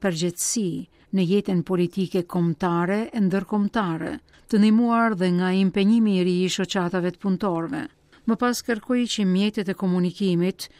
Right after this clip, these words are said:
të luajnë rol të dorës parë për të fuqizuar dialogun ndërmjet kulturave e traditave të ndryshme. Të gjithë janë të thirrur të punojnë për arritjen e këtyre objektivave, ekonomistët e politikanët, prodhuesit e konsumatorët,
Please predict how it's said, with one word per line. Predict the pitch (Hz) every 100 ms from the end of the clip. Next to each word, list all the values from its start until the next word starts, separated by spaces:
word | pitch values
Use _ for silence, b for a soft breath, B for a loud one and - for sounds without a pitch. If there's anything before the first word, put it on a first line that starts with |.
| b -
të | 220
luajnë | 226 220 196 180 180
rol | 180 208 208
të | 202
dorës | 185 185 185 -
parë | - 185 180 196 208 b b
për | b 214
të | -
fuqizuar | 220 240 214 240 202 175
dialogun | 180 180 180 180
ndërmjet | 175 180 180 170
kulturave | 196 185 - 170 175 170 170 170
e |
traditave | 170 180 170 175 175 175 175
të | 190
ndryshme. | 180 196 170 - - - - _ b
Të | - 202
gjithë | 220 277 240
janë | 220 214
të | 208
thirrur | - 226 226 220
të | -
punojnë | 208 202 196 196 196
për | 196
arritjen | 180 202 208 202
e | 185
këtyre | 190 185
objektivave, | 180 175 175 175 - 196 170 - - - _ B B
ekonomistët | 185 - 185 180 180 185 - 208 208 -
e | -
politikanët, | 214 220 208 233 - 226 170 160 - _ - b
prodhuesit | - 208 190 196 190 - 226 -
e | 226
konsumatorët, | 214 208 - 220 220 226 185 170 170 - -